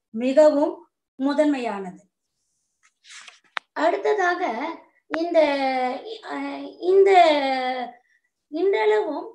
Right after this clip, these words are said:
கேரளாவிலே இந்த ஒரு விதமான நடைமுறை இருப்பதை நாம் பார்க்கிறோம். இந்த கேரளாவிலே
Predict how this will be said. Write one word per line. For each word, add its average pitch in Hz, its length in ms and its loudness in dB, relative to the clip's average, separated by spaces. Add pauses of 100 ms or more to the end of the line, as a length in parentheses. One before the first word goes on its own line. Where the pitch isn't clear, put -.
கேரளாவிலே 381 840 -2
இந்த 285 180 -8 (280)
ஒரு 294 220 -4
விதமான 269 480 -10
நடைமுறை 311 500 -4
இருப்பதை 262 440 -10
நாம் 247 240 -10
பார்க்கிறோம். 214 480 -14 (520)
இந்த 294 120 -2
கேரளாவிலே 359 760 0